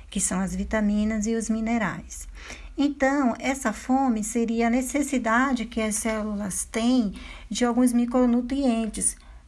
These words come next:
para, é, funcionar que você não está ofertando, é, de forma adequada através da dieta. E oculta, porque a princípio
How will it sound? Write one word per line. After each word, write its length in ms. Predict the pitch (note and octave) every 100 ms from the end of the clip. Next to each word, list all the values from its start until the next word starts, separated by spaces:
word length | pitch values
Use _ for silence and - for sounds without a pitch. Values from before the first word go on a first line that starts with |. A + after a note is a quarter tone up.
| - -
para, 640 | A3 G#3+ A#3 A#3+ A#3+ - - - - -
é, 220 | A3 G#3
funcionar 720 | A3 A#3 C4 B3+ A3+ G3+ A#3
que 100 | B3+
você 260 | B3+ C4 B3
não 140 | C4
está 260 | D4 C#4 C4
ofertando, 880 | C4+ C#4+ C4+ C4 B3 B3 B3+ B3+ A#3+ - - -
é, 140 | G3+
de 140 | G3 A#3
forma 320 | B3 A#3 B3
adequada 720 | A#3+ B3+ B3 A3 A3+ C4+ A#3+
através 560 | A3 A3 B3 A3+ A3+ A3+
da 140 | A3+
dieta. 760 | A3+ A#3+ D4 A#3 F#3 F#3 F3 E3 - - - - - -
E 140 | C4+
oculta, 840 | B3+ - - C4 D4 C4 F#3 F#3 -
porque 240 | A#3 A#3
a 100 | B3+
princípio 760 | B3+ G#3+ G3+ - B3+ B3 F#3